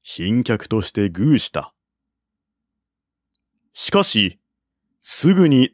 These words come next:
天下国家を論じるようなことはせず、しばらくはただ黙って主食を供するのみであった。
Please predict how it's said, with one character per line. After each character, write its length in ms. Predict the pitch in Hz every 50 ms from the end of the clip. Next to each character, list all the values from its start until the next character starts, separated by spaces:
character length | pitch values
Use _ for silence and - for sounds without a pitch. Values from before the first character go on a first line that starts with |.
| _ -
天 360 | - 104 123 131 123 117 101
下 200 | - 104 98 98
国 200 | - 110 131 143 _ -
家 100 | - 123
を 140 | 120 117 110
論 240 | 98 98 117 143
じ 140 | 151 135 165
る 100 | 156 165
よ 140 | 165 165 151
う 40 | 139
な 140 | 120 113 101
こ 160 | - - 95
と 180 | - 143 143
は 160 | 139 127 104 87
せ 220 | - - 117 113
ず、 320 | 98 95 90 90 82 _ _ _ _ _ _ _ _ _ _ _ -
し 280 | - - - 85 85
ば 180 | 82 98 104 104
ら 160 | 101 95 90
く 140 | - - 85
は 200 | 87 90 90 87
た 200 | - 90 98 104
だ 180 | 107 104 101 98
黙 300 | 85 92 90 95 113 139
っ 120 | - _ _ -
て 240 | - 127 123 107 _ _ _ _ _ _
主 160 | _ - 135 127
食 340 | - 123 113 - 107 110
を 120 | 110 110 104
供 340 | - - 82 98 127 147 139
す 180 | - - 143
る 160 | 131 131 123
の 200 | 110 104 101 131
み 120 | 156 175 127
で 160 | - 90 82
あ 100 | 78 69 -
っ 40 | _ _ -
た。 260 | - - - -